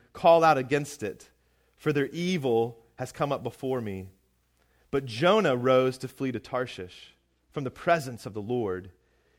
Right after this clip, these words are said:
He went down to Joppa and found a ship going to Tarshish. So he paid the fare, went down into it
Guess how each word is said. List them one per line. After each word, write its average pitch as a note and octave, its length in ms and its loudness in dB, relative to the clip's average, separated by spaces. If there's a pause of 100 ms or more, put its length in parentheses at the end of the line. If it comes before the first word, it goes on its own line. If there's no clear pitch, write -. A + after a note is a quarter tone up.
(180)
He E3 120 -4
went D#3+ 160 -2
down D#3+ 220 6
to D3 100 -6
Joppa D3+ 480 4
and C3 180 -2
found C#3 180 -2
a A#2+ 60 -6
ship - 420 -4
going D3+ 280 0
to C3 80 -8
Tarshish. C#3+ 580 -6
So C#3+ 140 -2
he D3+ 120 -4
paid E3+ 340 -2
the E3+ 60 -2
fare, C#3+ 540 -2 (460)
went F3+ 200 -2
down F3 220 4
into F3 380 -2
it - 280 -4